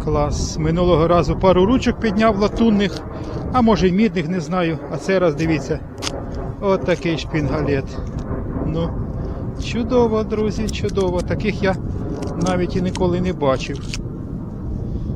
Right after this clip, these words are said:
Отлічненько. Забираємо, друзяки, забираємо. Аби в підмонетку, кстати.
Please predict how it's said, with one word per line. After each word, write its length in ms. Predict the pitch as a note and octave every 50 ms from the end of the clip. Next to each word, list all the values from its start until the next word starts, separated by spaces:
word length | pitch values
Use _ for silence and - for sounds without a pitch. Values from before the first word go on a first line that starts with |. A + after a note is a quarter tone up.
| - - - - - - - - - - - B2+
Отлічненько. 800 | - - - - D3 C#3 C3+ - - C3+ C3+ C3 B2+ - C3 B2
Забираємо, 680 | - B2+ D#3 F3 E3+ D#3+ D#3+ D#3 C#3+ C#3 C3+ C3 C3 B2+
друзяки, 520 | C3 C3 A#2+ - C3 B2 - - - -
забираємо. 640 | C#3+ C#3 B2 - D3+ D#3+ F3+ G3 G3+ G#3 G#3 G3+ - - - - - - - - - - - - - - - - - - - - -
Аби 280 | C#3+ D#3+ D#3 F#3 G#3+
в 100 | F#3+ -
підмонетку, 680 | - G#3 F#3+ - F3+ G#3 F#3 F#3+ F3 D3 B2+ - - -
кстати. 540 | - - - - C#3+ C#3 C3 C3+ C3+ C3